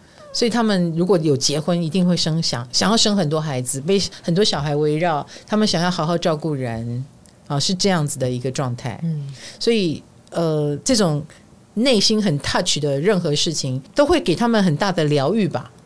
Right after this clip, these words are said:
Speaker 1: 比如说结婚有了小孩，一定感动得要死。
Speaker 2: 哦。
Speaker 1: 哎，然后生不出小孩的话，呃，会让他很伤心。
Speaker 2: 听起来土四的人反而，呃，内心很柔软，是很感性的人。
Speaker 1: 一定的，而且偏悲观。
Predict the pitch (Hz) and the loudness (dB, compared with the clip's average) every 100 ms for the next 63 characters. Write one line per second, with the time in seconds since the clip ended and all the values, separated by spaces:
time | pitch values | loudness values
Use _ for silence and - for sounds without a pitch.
0 | - - 180 220 214 - 180 196 185 147 | -20 -6 0 2 4 2 2 2 2 2
1 | 156 131 143 156 170 151 123 147 139 139 | 2 0 -2 0 0 -2 -2 -2 -2 -2
2 | 127 - - - - _ 214 220 247 254 | -2 -4 -6 -10 -20 _ -20 -16 -14 -14
3 | 247 226 - 170 156 143 143 190 214 226 | -14 -14 -4 -2 0 -2 0 0 2 2
4 | 214 214 208 - 135 143 143 156 185 151 | 2 2 2 0 0 -2 -2 0 0 -2
5 | - - - - - - 165 147 - 202 | -6 -18 -20 -20 -20 -6 -4 0 2 2
6 | 185 180 135 - 139 139 - 131 123 127 | 2 2 0 0 -2 -2 -2 -2 -4 -6
7 | - 339 349 277 240 196 - 285 220 175 | -6 -4 -2 0 0 -2 -2 -2 -2 -2
8 | 175 180 160 160 160 165 - - - - | -4 -6 -6 -6 -6 -10 -16 -20 -20 -12
9 | - 185 180 175 175 180 - - - - | -6 -4 -2 -4 -6 -8 -12 -20 -14 -8
10 | 262 233 247 220 208 165 160 160 185 - | -4 -2 -2 -2 -4 -4 -4 -2 -4 -4
11 | 180 165 214 202 196 180 170 156 - 220 | -10 -8 -4 -2 0 -2 -4 -4 -2 -2
12 | 165 160 - 170 190 185 202 175 139 110 | -2 -4 -8 -8 -2 0 2 0 0 -4
13 | - 180 175 - 170 165 156 151 143 135 | -2 0 0 0 0 2 0 0 -2 0
14 | 143 | -2